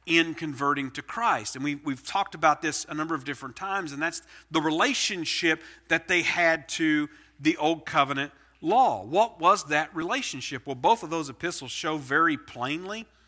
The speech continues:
that you can't, you can't have both. You can't be under the Old Covenant and be in Christ and the New Covenant at the same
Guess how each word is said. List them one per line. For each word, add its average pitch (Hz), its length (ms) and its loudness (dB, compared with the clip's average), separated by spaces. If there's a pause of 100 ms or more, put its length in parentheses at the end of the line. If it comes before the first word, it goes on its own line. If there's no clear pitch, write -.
(580)
that - 140 -16
you 156 60 -10
can't, 185 340 -10
you 156 120 -8
can't 190 300 -8
have 143 360 -4
both. - 460 -10 (800)
You 151 100 -10
can't 226 440 0 (360)
be 214 280 -4 (120)
under 190 560 4 (320)
the 151 260 -10
Old 220 300 2
Covenant 233 680 2 (560)
and 196 260 6
be 214 320 -2 (100)
in 269 440 2
Christ 269 840 6
and 214 160 2
the 214 60 2
New 294 240 6
Covenant 208 480 8 (440)
at 196 280 0 (240)
the 202 100 -4
same 170 760 0